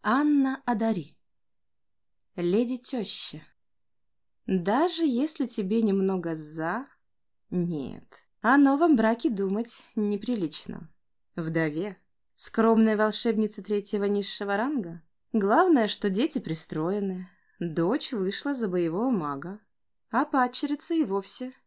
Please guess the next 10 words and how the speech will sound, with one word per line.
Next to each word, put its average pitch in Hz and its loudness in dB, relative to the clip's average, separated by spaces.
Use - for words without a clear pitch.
герцогиня. 180 -2
Огромное 285 6
хозяйство, 214 0
внуки, 185 -2
сват 269 2
со 254 -4
сватьей, 226 -4
те 190 2
еще 190 -2
подарки. 185 -6